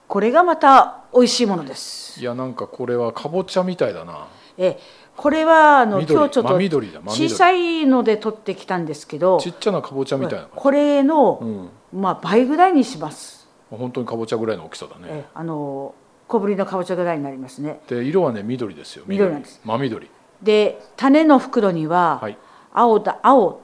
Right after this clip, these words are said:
Speaker 1: 大丸ナスと書いてあります。青は、あの、
Speaker 2: あー、
Speaker 1: 青ですね。
Speaker 2: 青大丸ナス。
Speaker 1: 青大、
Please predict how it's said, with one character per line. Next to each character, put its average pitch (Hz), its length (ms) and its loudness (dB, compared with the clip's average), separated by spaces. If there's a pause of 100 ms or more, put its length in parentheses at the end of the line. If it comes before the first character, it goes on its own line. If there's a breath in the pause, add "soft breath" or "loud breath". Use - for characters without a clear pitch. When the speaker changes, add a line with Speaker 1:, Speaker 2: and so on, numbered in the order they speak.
(100)
Speaker 1:
大 196 280 -6
丸 196 360 -2
ナ 185 120 -4
ス - 160 -14
と 294 120 -4
書 202 100 -8
い - 40 -8
て - 80 -16
あ 135 40 -14
り 127 80 -18
ま 117 100 -20
す。 - 160 -18
青 185 260 4
は、 143 180 0 (280)
あ - 80 -8
の、 95 460 -2
Speaker 2:
あ - 40 -2
ー、 - 20 0
Speaker 1:
青 135 140 -6
で - 80 -18
す - 80 -10
ね。 120 120 4
Speaker 2:
青 302 60 2
大 101 200 -2
丸 101 200 -2
ナ 156 120 -4
ス。 160 100 -6
Speaker 1:
青 - 40 -12
大、 135 80 -10